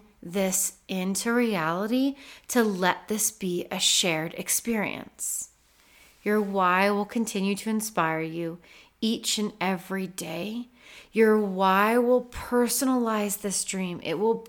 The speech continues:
give dream this purpose. It will remind you that you were born to do this. You are destined to do this. You deserve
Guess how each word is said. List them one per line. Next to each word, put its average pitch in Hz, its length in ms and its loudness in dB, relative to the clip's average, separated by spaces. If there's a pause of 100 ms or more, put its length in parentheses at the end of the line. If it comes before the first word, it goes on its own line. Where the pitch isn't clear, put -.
give 254 380 2
dream 233 460 2
this 208 240 0
purpose. 240 760 -2 (340)
It 226 180 6
will 240 160 6
remind 226 880 2
you 214 160 0
that - 140 -4
you 196 160 -4
were 214 180 -2
born 220 800 0 (200)
to 233 120 -4
do 202 400 -2
this. 247 380 -2 (280)
You 226 200 6
are 233 120 6
destined 214 840 2
to 247 100 -2
do 214 380 -2
this. 262 320 0 (240)
You 220 160 0
deserve 196 1000 0